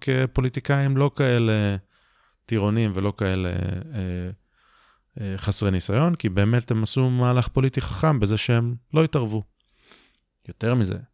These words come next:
הם עשו מהלך פוליטי הרבה יותר חכם, כי הם לא התערבו, ובפסק הדין הם כותבים הרבה מאוד דברים, מכינים את התשתית בצורה מפורשת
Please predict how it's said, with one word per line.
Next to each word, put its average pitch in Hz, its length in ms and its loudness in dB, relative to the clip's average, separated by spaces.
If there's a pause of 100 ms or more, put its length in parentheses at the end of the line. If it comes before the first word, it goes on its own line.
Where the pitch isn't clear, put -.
(100)
הם 117 60 -10
עשו 104 220 -6
מהלך 101 320 -2
פוליטי 107 340 -6
הרבה 117 260 -2
יותר 156 180 0
חכם, 104 440 -2 (520)
כי 107 120 0
הם 101 140 0
לא 123 140 6
התערבו, 98 680 -2 (180)
ובפסק 95 560 -4
הדין 156 380 2 (300)
הם 113 140 -4
כותבים 135 520 2
הרבה 120 400 4
מאוד 165 240 4
דברים, 143 520 0
מכינים 127 500 0
את 151 100 -2
התשתית - 540 -4
בצורה 113 480 0 (520)
מפורשת 107 720 0